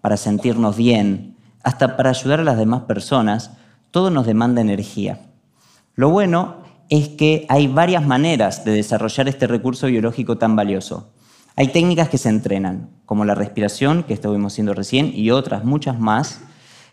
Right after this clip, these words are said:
que desde el primer momento nos dan una sensación muy agradable de bienestar,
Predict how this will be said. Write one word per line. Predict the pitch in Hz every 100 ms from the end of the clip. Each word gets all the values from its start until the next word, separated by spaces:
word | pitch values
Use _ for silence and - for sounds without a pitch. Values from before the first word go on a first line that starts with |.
| -
que | 160 - 147
desde | 143
el | 143
primer | 147 160 180
momento | 160 165 170
nos | 151 131
dan | 139 147
una | 139
sensación | 127 117 110 107 131 131
muy | 120 139
agradable | 139 117 123 135
de | 113
bienestar, | 98 98 98 - 98 98 - -